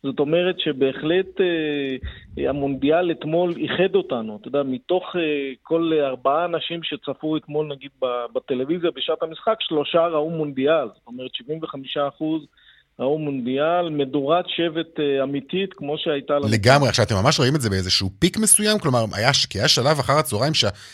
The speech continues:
Speaker 2: שהתנועה בחוץ הייתה קטסטרופלית, ואז הק-,
Speaker 1: כן,
Speaker 2: בש-,
Speaker 1: אז
Speaker 2: ואז בן רגע הכל נרגע.
Speaker 1: נכון, אז ברור שכולם יצאו לפני, והיו פקקים, אה, טרום
Speaker 2: וזה גם היה
Speaker 1: המשחק.
Speaker 2: בש-, וגם זה, גם היה שילוב של הדלקת נר ראשון של חנוכה, והרבה מאוד אנשים עוזבים את מקומות העבודה גם כדי להגיע בזמן להדלקת נרות, אז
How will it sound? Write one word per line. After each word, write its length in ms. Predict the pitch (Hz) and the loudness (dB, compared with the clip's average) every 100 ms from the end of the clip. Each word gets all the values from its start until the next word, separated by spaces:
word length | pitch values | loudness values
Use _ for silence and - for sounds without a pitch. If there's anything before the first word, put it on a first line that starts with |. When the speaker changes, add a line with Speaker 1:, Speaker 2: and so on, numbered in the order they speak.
| - - | -16 -8
Speaker 2:
שהתנועה 380 | 92 92 92 | -6 -2 0
בחוץ 320 | 139 131 139 127 | 2 2 0 0
הייתה 500 | 95 120 135 135 127 - | 0 4 6 6 4 0
קטסטרופלית, 880 | 92 87 85 82 160 135 90 - - _ _ - | -6 -6 -4 6 6 6 0 -8 -18 _ _ -14
ואז 340 | 95 - 156 | -4 2 4
הק-, 100 | 185 | 4
Speaker 1:
כן, 120 | - 160 | 2 4
Speaker 2:
בש-, 140 | 120 | 4
Speaker 1:
אז 100 | 123 | 4
Speaker 2:
ואז 240 | 120 165 151 | 4 4 2
בן 160 | 165 | 0
רגע 220 | 156 185 | 2 4
הכל 180 | 147 127 | 4 2
נרגע. 340 | 113 101 92 92 80 _ _ _ | 2 2 2 0 -2 _ _ _
Speaker 1:
נכון, 380 | 139 139 139 123 | -8 -6 -6 -6
אז 60 | 139 | -6
ברור 240 | 180 339 | -4 -4
שכולם 580 | 349 - - 156 175 170 | -4 -6 -2 2 2 2
יצאו 240 | 139 - 139 | -4 -6 -8
לפני, 440 | 131 - 208 202 | -8 -4 0 0
והיו 300 | 135 135 143 | 0 -2 -4
פקקים, 540 | - 139 - 147 143 | -6 -8 -6 -6 -4
אה, 40 | 139 135 131 127 | -6 -4 -6 -6
טרום 120 | - 107 | -2 2
Speaker 2:
וזה 100 | 127 | 4
גם 100 | 131 | 4
היה 120 | 127 | 6
Speaker 1:
המשחק. 280 | 170 190 156 | 6 6 4
Speaker 2:
בש-, 40 | 131 | 2
וגם 200 | 113 117 | 0 2
זה, 100 | 110 113 101 | 2 0 0
גם 120 | 104 | 2
היה 120 | 113 | 2
שילוב 320 | - 143 147 | 2 2 0
של 200 | - 147 | 0 0
הדלקת 360 | 107 101 131 127 | 0 0 -2 0
נר 100 | 123 | 0
ראשון 260 | 113 - 135 | 0 0 0
של 120 | 120 | -2
חנוכה, 300 | - 151 143 | -2 -2 0
והרבה 160 | 117 117 | -2 -2
מאוד 160 | 123 | -2
אנשים 280 | 117 113 123 | -2 -2 0
עוזבים 340 | 120 104 117 156 | -2 0 0 0
את 60 | |
מקומות 360 | 139 127 131 135 | 0 0 0 0
העבודה 400 | 127 113 110 127 | 0 0 -2 -2
גם 300 | 110 127 139 | 2 2 2
כדי 200 | 131 127 | -2 -2
להגיע 320 | 113 110 123 | -2 -2 -2
בזמן 340 | 117 110 117 120 | -2 -2 -2 0
להדלקת 420 | 113 110 117 117 | -2 -4 -6 -6
נרות, 260 | 127 160 | -4 -4
אז 100 | 135 | -6